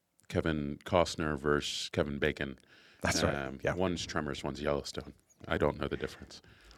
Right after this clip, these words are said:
Speaker 1: Anyway.
Speaker 2: Yeah.
Speaker 1: Uh, yeah,
Speaker 2: So for a
Speaker 1: so
Speaker 2: state that's all about liberty and freedom, determining. So the, the anti-China push has
Speaker 1: Mm-hmm.
Speaker 2: outweighed the liberty push.
Speaker 1: Which is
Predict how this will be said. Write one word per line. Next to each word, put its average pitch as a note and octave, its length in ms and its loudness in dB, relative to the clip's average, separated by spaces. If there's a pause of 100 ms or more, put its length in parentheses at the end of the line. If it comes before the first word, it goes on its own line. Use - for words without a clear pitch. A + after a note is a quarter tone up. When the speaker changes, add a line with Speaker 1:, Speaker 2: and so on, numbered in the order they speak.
(360)
Speaker 1:
Anyway. C3+ 220 10 (320)
Speaker 2:
Yeah. A2 160 12
Speaker 1:
Uh, B2+ 280 12
yeah, G#3 180 12
Speaker 2:
So D#3+ 180 12
for E3 140 12
a - 20 12
Speaker 1:
so E3 80 12
Speaker 2:
state F3+ 200 12
that's C#3 160 6
all C#3 140 12
about A#2 300 12 (200)
liberty A#2+ 300 12
and G#2 100 12
freedom, G2+ 500 12 (500)
determining. G#2 600 10 (280)
So C#3+ 160 12
the, C3 340 12
the B2+ 160 12
anti-China B2+ 840 12
push - 580 6
has G2+ 160 6
Speaker 1:
Mm-hmm. G2 140 10
Speaker 2:
outweighed E2+ 640 8 (300)
the G2+ 100 8
liberty F2+ 360 4
push. - 440 0 (160)
Speaker 1:
Which - 180 -8
is E2+ 80 -6